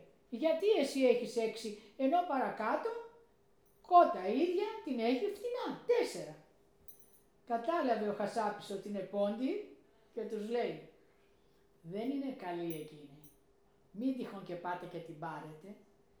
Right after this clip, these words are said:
Λέει, «Γιατί δεν είναι καλή; Εμείς την είδαμε, σαν τη δικιά σου είναι». «Ε, άμα σας λέω, ε, τι έχει δηλαδή;» Λέει, «Μεταξύ μας τώρα,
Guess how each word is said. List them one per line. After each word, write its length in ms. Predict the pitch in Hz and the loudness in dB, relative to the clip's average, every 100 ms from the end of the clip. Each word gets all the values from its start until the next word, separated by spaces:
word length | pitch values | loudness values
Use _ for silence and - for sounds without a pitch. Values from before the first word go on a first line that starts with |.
| _ _ _ _ _ _ 427 | _ _ _ _ _ _ -4
Λέει, 160 | 508 466 | 0 0
«Γιατί 440 | 494 494 320 196 160 | -2 0 0 -2 -4
δεν 100 | 196 | -6
είναι 160 | 190 190 | -6 -8
καλή; 280 | 180 180 196 | -6 -4 0
Εμείς 240 | 254 480 480 | 0 -2 -4
την 100 | 466 453 | -4 -2
είδαμε, 240 | 262 202 | -2 -4
σαν 160 | 196 415 | -6 -6
τη 100 | 403 392 | -2 -2
δικιά 300 | 359 403 339 | 0 0 0
σου 140 | 262 175 | -2 -8
είναι». 160 | 160 - - _ _ _ _ _ _ _ _ _ _ _ | -12 -16 -20 _ _ _ _ _ _ _ _ _ _ _
«Ε, 40 | 330 381 | -14 -10
άμα 160 | 330 233 | -4 -4
σας 260 | 196 175 | -4 -4
λέω, 260 | 190 269 302 302 - - _ _ _ _ - _ - | 0 0 0 -4 -12 -20 _ _ _ _ -20 _ -8
ε, 80 | 330 | -8
τι 80 | - 539 440 | -4 2 4
έχει 160 | 262 214 | 4 0
δηλαδή;» 480 | 185 175 165 156 151 - - - - - - - _ _ 180 | -2 -2 -4 -6 -12 -18 -20 -20 -20 -20 -20 -20 _ _ -20
Λέει, 100 | 175 | -18
«Μεταξύ 400 | 175 165 151 - 220 | -16 -16 -16 -12 -10
μας 180 | 160 - | -12 -16
τώρα, 240 | 165 160 | -18 -18